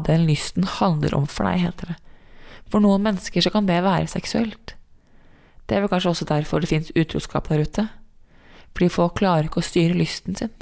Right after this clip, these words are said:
Man har lyst på noen, eller lyst på noe. Og det i seg selv er ikke fe-, altså, en lyst er ikke feil.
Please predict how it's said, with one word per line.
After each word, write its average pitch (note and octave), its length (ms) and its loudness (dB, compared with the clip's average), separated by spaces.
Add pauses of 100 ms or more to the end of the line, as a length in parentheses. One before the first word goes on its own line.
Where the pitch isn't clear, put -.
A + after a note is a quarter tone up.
(520)
Man E3+ 120 4
har F#3 80 2
lyst - 400 -2
på C3+ 120 2
noen, G#3+ 200 4 (220)
eller E3 160 2
lyst - 180 -4
på - 120 2
noe. F3 260 -2 (2250)
Og F#3 240 4 (1400)
det F3 260 2 (120)
i F3 100 4
seg F#3+ 200 0
selv F#3+ 440 2
er D#3+ 220 2
ikke - 180 0
fe-, - 200 0
altså, - 220 -2
en E3+ 200 4
lyst - 340 0
er D3+ 160 4
ikke E3 180 -2
feil. G3 380 2